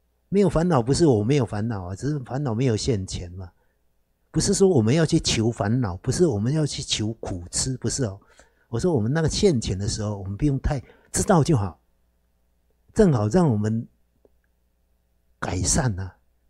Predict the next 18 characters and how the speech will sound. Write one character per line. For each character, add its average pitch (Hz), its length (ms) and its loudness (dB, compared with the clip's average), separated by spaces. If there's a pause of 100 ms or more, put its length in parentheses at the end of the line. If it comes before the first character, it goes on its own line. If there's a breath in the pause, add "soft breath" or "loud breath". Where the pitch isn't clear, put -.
(600)
让 147 140 -6
我 120 40 -2
们 98 100 -6
去 143 80 -6
改 90 240 -10
善 95 240 -8
它。 101 240 -14 (1300)
所 180 100 -4
以 180 60 0
导 123 160 4
师 165 80 0
不 151 100 0
是 143 120 -2
说 156 160 0
到 143 180 0
吗？ 127 420 0
那 151 160 0
个 127 480 0